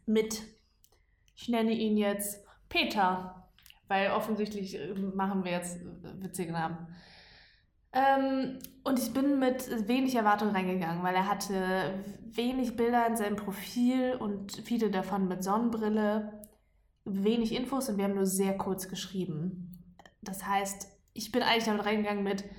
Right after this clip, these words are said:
okay, das wird wahrscheinlich eh komplette Grütze. War auch noch irgendwie, hatte einen Kumpel als Backup, mit dem ich hätte saufen können. Ungewaschen Haaren, bin dahin, dachte, ja, schaust du mal. Vielleicht wird's ja okay, aber wahrscheinlich wird's scheiße. Bleiben wir mal realistisch.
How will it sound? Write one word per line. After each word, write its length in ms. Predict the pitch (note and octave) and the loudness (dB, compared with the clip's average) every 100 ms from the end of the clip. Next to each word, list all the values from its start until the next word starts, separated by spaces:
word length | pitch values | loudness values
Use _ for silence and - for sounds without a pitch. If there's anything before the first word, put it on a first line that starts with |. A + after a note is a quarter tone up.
| - - - | -18 -12 -4
okay, 280 | A3 A3 | -2 0
das 200 | G3+ G3 | 0 0
wird 100 | F#3+ | -4
wahrscheinlich 320 | E3+ F3+ F3 - | -4 -2 -2 -2
eh 100 | F3+ | -4
komplette 360 | F3+ F3 E3+ | -6 -4 -8
Grütze. 560 | E3+ C#3 - - - - - - - | -8 -10 -10 -12 -14 -18 -20 -20 2
War 260 | G#3 D4+ G3+ | 8 8 8
auch 140 | G3 | 6
noch 240 | G3 G3 - | 2 0 -2
irgendwie, 300 | G3 F#3 F#3+ | -2 0 0
hatte 140 | F#3 | 0
einen 100 | F#3+ | -2
Kumpel 260 | B3+ B3 G3 | 0 2 2
als 180 | G3 | 2
Backup, 380 | A3+ A3 A3 G#3 | 2 4 4 4
mit 160 | G3+ G3 | 2 2
dem 120 | F#3+ | 0
ich 100 | G3 | -2
hätte 160 | F3+ F3+ | -4 2
saufen 300 | G#3 A#3 G#3 | 2 2 0
können. 640 | G#3 G3 G3 G3 - - - _ _ | 0 0 0 -2 -10 -20 -20 _ _
Ungewaschen 500 | B3+ A#3+ G3 F#3 F#3+ | 0 4 4 4 4
Haaren, 300 | A3+ A3+ G#3+ | 6 6 4
bin 140 | G3+ | 2
dahin, 480 | G3 G#3 A3+ A#3 - - | 2 2 0 -2 -8 -4
dachte, 240 | G3 G3 | -2 0
ja, 180 | F#3+ F#3 F#3 | 2 2 0
schaust 240 | F3+ E3+ | -2 -2
du 40 | D3 | -4
mal. 320 | - - - - - - - - - - | -8 -8 -16 -20 -20 -20 -20 -20 -20 -4
Vielleicht 300 | A#3 A#3+ A3 | 2 2 2
wird's 140 | A3 | 2
ja 100 | G3+ | 0
okay, 240 | G3 A#3 G3+ | 2 4 4
aber 220 | G3 D#3+ | 4 2
wahrscheinlich 420 | F3 A3 G3+ - | 4 4 4 0
wird's 160 | E3 - | -4 -4
scheiße. 440 | - - - - | -6 -6 -12 -2
Bleiben 220 | G3 F#3+ F#3+ | 6 6 6
wir 80 | |
mal 180 | E3 - | 2 -2
realistisch. 640 | - F#3+ - - - - | -4 -6 -8 -10 -14 -16